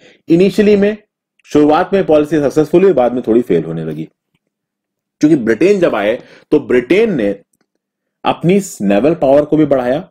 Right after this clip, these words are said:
और अपनी टेरिटोरियल पावर को भी बढ़ाया, और वो पोर्तुगीज को हराने में कामयाब रहे। अब आप देखोगे,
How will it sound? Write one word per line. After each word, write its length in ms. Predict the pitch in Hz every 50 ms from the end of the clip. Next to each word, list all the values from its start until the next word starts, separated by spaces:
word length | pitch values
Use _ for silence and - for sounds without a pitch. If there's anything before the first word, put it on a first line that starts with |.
| _
और 80 | 139 143
अपनी 200 | 151 147 165 170
टेरिटोरियल 460 | 156 147 113 104 101 101 101 98 98
पावर 240 | - 87 87 87 85
को 120 | 85 92
भी 80 | 90 87
बढ़ाया, 320 | 80 82 80 76 76 76 - -
और 100 | 120 135
वो 120 | 143 170
पोर्तुगीज 500 | 170 - 113 107 98 - 107 104 110 110
को 120 | - - 123
हराने 300 | 95 92 90 90 90 90
में 180 | 101 - 196
कामयाब 460 | - - 87 82 82 82 78 73 73 76
रहे। 140 | 71 73 - _ _ _ _ _ _ _ _ _ _ -
अब 140 | 135 160
आप 120 | 175 165 160
देखोगे, 360 | 160 156 160 170 160 170